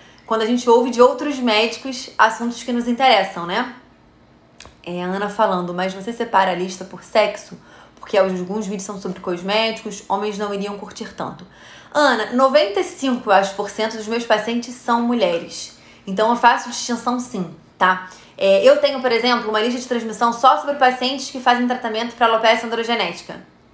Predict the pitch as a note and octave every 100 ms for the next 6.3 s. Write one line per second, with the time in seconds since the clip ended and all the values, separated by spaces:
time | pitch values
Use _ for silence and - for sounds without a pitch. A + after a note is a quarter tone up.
0 | - F3 F3+ - - - - F#3+ G3 G#3+
1 | G#3 A3 A3 B3+ B3+ A#3+ G#3+ F3+ F3+ B3+
2 | - - A#3 B3 C4 D4 F4+ A#4 C#5 C#5+
3 | C#5 G#4 F#4+ F#4 F4+ E4+ D4+ C4 C#4+ C#4
4 | A#3 C#4 D4 C4 B3+ B3 A#3 A3+ F3+ F#3+
5 | F#3+ B3+ B3 F3+ F3+ F3+ F3 - - E3+
6 | E3 F#3 F#3+